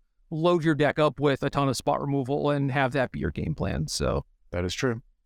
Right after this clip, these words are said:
Speaker 1: You're, you're right that the backside is just naked four six, but four six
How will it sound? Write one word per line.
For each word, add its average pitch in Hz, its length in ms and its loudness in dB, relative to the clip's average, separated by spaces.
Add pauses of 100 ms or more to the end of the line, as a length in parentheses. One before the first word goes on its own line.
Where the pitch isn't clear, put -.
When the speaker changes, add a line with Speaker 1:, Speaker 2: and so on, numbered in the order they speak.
(100)
Speaker 1:
You're, 233 380 2
you're 196 180 2
right 240 220 2
that 220 100 0
the 214 80 0
backside 180 460 4
is 156 120 2
just 156 380 0 (160)
naked 160 420 2
four 160 240 2
six, - 540 0
but 143 400 4 (220)
four 190 260 2
six - 460 0